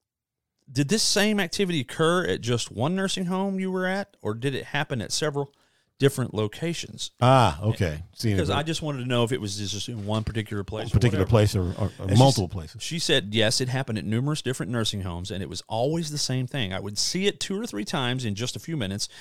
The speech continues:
Speaker 1: and it would be gone, but I might see it again that night, or it may be months or years before I would see it again, there were also other nurses and nurses' aides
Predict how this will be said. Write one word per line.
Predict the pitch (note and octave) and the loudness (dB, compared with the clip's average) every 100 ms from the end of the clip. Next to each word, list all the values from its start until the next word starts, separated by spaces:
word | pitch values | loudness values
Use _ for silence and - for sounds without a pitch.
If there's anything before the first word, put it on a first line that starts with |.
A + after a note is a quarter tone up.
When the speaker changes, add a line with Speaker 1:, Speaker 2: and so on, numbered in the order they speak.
| - - | -18 -8
Speaker 1:
and | - A#2+ | -2 0
it | G#2 | 0
would | B2 | -2
be | A2+ | -2
gone, | A2+ C#3+ A2 F#2 E2+ - A#1+ | 0 0 -2 -6 -12 -16 -14
but | G#2+ F#2+ | -8 -6
I | F#2 | -4
might | G2+ D3 - | -4 -4 -6
see | - E3 | -6 -4
it | A#2+ | -4
again | B2 B2+ | -4 -2
that | A2 D2+ | -2 -4
night, | G#2+ D3 F#3+ - | -4 -4 -6 -8
or | A2+ B2 D#3 F#3 _ _ _ _ | -4 -2 -2 -6 _ _ _ _
it | G#2 - | -10 -6
may | F#2+ G2 | -4 -4
be | G#2 | -2
months | G2+ G#2 C3 - | -2 -2 -2 -6
or | A#2 | -6
years | D3 G3+ A2 | -6 -6 -8
before | G#2 - F#2 | -10 -8 -6
I | |
would | F2+ F2+ | -6 -6
see | G2+ | -8
it | G2+ | -10
again, | F2 E2 - - _ - - _ | -12 -12 -14 -20 _ -20 -20 _
there | A#2 | 0
were | C#3 | 2
also | C3 D#3+ F3+ - A#2+ - | 2 0 0 0 -4 2
other | C#3 D#3+ G3 | 4 6 2
nurses | G#3 G#3+ G#3 - F#2+ G#2 - | 2 2 2 2 0 0 -2
and | G#2+ G#2+ | 0 0
nurses' | E3 F#3+ B2 G#2 | 2 2 0 0
aides | F2+ E2+ F2+ F#2 | -2 -2 -6 -8